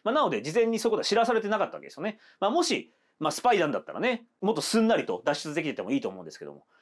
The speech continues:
えー、そういうことがあったので、事前のね、示し合わせとかはなかったんじゃないかなと。まあ、あくまで石川数正本人の決断だったんじゃないかなというふうに私は思います。まあ、もちろんね、その、敵を欺くにはまず味方からって言いますからね、その味方を欺いたみたいなね、こともあるのかもしれませんけども、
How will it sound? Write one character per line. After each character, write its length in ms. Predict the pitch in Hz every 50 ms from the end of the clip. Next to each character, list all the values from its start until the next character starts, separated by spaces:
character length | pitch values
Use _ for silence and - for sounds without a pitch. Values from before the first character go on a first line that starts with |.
| _ _ -
え 80 | 107
ー、 40 | 101
そ 100 | - 139
う 0 |
い 20 |
う 20 | 123
こ 60 | 131
と 80 | 117 95
が 80 | 95
あ 40 | 98
っ 60 | -
た 80 | - 190
の 80 | 220
で、 260 | 262 339 277 - - - _ -
事 100 | 156 151
前 120 | 220 220
の 100 | 202 214
ね、 180 | 226 269 269 - _ -
示 240 | - - 147 147
し 80 | - 170
合 40 | 156
わ 80 | 165
せ 80 | 170 233
と 80 | 233 262
か 60 | 254
は 60 | 175
な 60 | 151
か 80 | 151 170
っ 60 | 170
た 100 | 170 135
ん 20 |
じ 60 | 147 117
ゃ 40 |
な 60 | 110 110
い 60 | 98
か 60 | 107
な 100 | 92 90
と。 80 | - - _ _ _
ま 100 | - 160
あ、 20 | 220
あ 40 |
く 80 | 233 269
ま 120 | 254 262
で 120 | 254 330 285
石 140 | 214 - -
川 160 | - 208 202
数 160 | 202 180 180
正 140 | 175 160 151
本 240 | - - 277 285 254
人 120 | 254 254
の 120 | 294 294
決 160 | - 254 240 -
断 160 | 208 185 180
だ 60 | 196
っ 20 |
た 100 | 185 175
ん 40 | 151
じ 40 | 143
ゃ 40 | 151
な 40 | 185
い 20 | 214
か 80 | 262
な 80 | 269 262
と 100 | 160 127
い 60 | 117
う 40 | 110
ふ 40 | 110
う 20 |
に 60 | 101
私 240 | 95 92 98 - -
は 60 | 87
思 100 | 80 85
い 40 | 85
ま 80 | 73 76
す。 140 | - - _ _ _ _ -
ま 80 | - -
あ、 20 |
も 80 | 175 381
ち 100 | - 294
ろ 100 | 226 131
ん 20 |
ね、 80 | 113 113
そ 100 | - 117
の、 220 | 107 107 98 - _ _ _ _ -
敵 180 | 196 185 269
を 60 | 269 262
欺 280 | 254 240 247 247 254
く 100 | 208 214
に 80 | 156 113
は 40 | 101
ま 100 | 127 170
ず 80 | 156 123
味 100 | 120 131
方 180 | 160 160 180
か 80 | 156 165
ら 120 | 160 170
っ 20 | 160
て 60 | -
言 80 | 117 107
い 40 | 101
ま 80 | 107 110
す 60 | -
か 60 | -
ら 80 | - 87
ね、 240 | 185 220 - - _
そ 120 | - 127
の 40 | 120
味 60 | 143
方 180 | 143 151 147 151
を 80 | 139
欺 240 | 135 160 160 156 165
い 60 | 156
た 100 | 117 110
み 80 | 101 98
た 80 | 85 78
い 40 |
な 80 | 76 90
ね、 100 | 175 208
こ 80 | - 131
と 80 | 131
も 100 | 113 95
あ 60 | 131
る 60 | 202 226
の 100 | 226 -
か 140 | - 294
も 80 | 302 214
し 100 | - 143
れ 60 | 139
ま 100 | 120 113
せ 100 | - 135 120
ん 40 | 98
け 60 | -
ど 80 | 85 90
も、 240 | 107 113 101 -